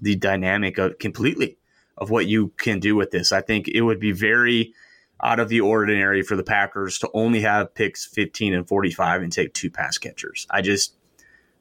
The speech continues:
that would be weird to me. I just, I can't, they haven't done that. And doesn't mean they won't, but man, uh, we'll see. And yeah, J S N is him. Like, he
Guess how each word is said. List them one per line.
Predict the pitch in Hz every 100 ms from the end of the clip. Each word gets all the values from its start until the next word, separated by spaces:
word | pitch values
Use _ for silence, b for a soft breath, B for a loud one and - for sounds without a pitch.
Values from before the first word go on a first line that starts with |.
| _ _ -
that | 110 107
would | 98
be | 107 101 104 -
weird | 113 147 - -
to | 101
me. | 90 85
I |
just, | 92 - -
I | 101
can't, | - 107 98 _ _ 110 - -
they | 110
haven't | 123 95
done | 104 131
that. | 82 - _ _ _ -
And | 113 110 101 - b -
doesn't | 117 143
mean | 180
they |
won't, | 196 180 175 _ _ _ _
but | 120 117 107 -
man, | 117 131 85 - _ B B
uh, | 110 107 98 92 -
we'll | - 117
see. | - 110
And | 95
yeah, | 110 87
J | - 120 139
S | 131 127
N | 117 113
is | 104 98 -
him. | 95 82 -
Like, | 107 -
he | - 123 120 -